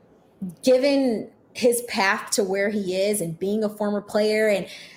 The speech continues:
only being a coach for so many years, but being able to climb the ladder to that spot, he said it makes them wanna play even harder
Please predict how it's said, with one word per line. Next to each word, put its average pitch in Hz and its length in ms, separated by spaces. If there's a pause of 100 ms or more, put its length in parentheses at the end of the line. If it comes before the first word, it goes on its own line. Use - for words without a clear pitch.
(160)
only 247 260
being 226 240
a 185 60
coach 214 400
for 196 180
so 226 240
many 220 160
years, 214 320
but 196 220
being 196 240
able 196 240
to 185 100
climb 202 580
the 196 60
ladder 190 320
to 202 140
that 196 340
spot, 196 420 (640)
he 277 160
said 269 160
it 214 120
makes 240 320
them 220 300
wanna 196 200
play 190 240
even 185 320
harder 165 560